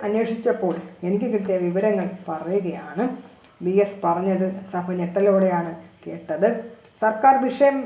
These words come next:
ഗൗരവമായി കണ്ട് നടപടി സ്വീകരിക്കുമെന്ന് അടിയന്തര പ്രമേയത്തിന് മറുപടിയായി അന്നത്തെ ആഭ്യന്തരമന്ത്രി സി എച്ച് മുഹമ്മദ് കോയ ഉറപ്പ് നൽകി. ഒടുവിൽ എട്ട് പോലീസുകാരുടെയും പേരിൽ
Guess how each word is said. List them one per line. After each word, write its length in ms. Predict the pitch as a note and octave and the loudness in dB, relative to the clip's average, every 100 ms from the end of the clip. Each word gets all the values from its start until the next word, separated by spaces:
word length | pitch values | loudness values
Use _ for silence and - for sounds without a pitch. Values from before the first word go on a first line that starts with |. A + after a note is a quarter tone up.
| G#3 | 4
ഗൗരവമായി 580 | G#3 A#3 C4 B3+ C4 B3+ | 6 6 4 4 2 2
കണ്ട് 380 | B3+ B3 B3 A#3+ - | 0 4 4 2 0
നടപടി 440 | G3 A3 B3+ B3 | 2 4 4 2
സ്വീകരിക്കുമെന്ന് 840 | B3 - G#3+ A#3+ B3 B3+ A#3 A3+ A3 A3 - - | 0 -2 2 4 4 4 0 2 0 -2 -12 -8
അടിയന്തര 440 | F3+ G3+ A#3+ B3 B3 | -4 2 4 4 2
പ്രമേയത്തിന് 680 | B3 G#3+ G#3+ A3+ A3+ A3 A3 | 2 2 4 2 0 0 0
മറുപടിയായി 760 | F#3 F3+ G3 A3+ A3+ G3 F#3+ | 0 0 0 2 4 4 2
അന്നത്തെ 520 | F#3+ F3+ G3+ G3+ G3+ | -2 0 0 2 0
ആഭ്യന്തരമന്ത്രി 1000 | F#3 F3 - G#3 G#3+ G#3 G3+ G3 G3 F#3+ - - - | 2 -2 -2 -2 0 0 2 2 2 0 -10 -14 2
സി 40 | |
എച്ച് 480 | G#3+ G#3+ - - G#3 | 4 4 0 -8 -4
മുഹമ്മദ് 380 | G3 A3+ A#3+ A#3 | -2 0 2 2
കോയ 460 | A3 G3 G3 F#3+ F#3+ F3 | 4 4 4 2 0 -6
ഉറപ്പ് 480 | D#3+ F3 F3+ G3+ F3 - | -4 -4 -2 -2 -4 -6
നൽകി. 540 | E3 - - G#3 C#4 - - - E3+ | -12 -12 0 0 0 -6 -18 -10 -2
ഒടുവിൽ 400 | F#3+ F#3+ F#3+ F#3+ | 2 2 2 -2
എട്ട് 480 | - - - - - | -4 0 0 0 0
പോലീസുകാരുടെയും 1000 | G3 G#3+ G#3 A#3+ A#3 G#3 G3 F#3+ G3 F#3+ | 4 4 4 4 6 4 4 4 2 2
പേരിൽ 360 | F3+ F3 E3 | 2 2 0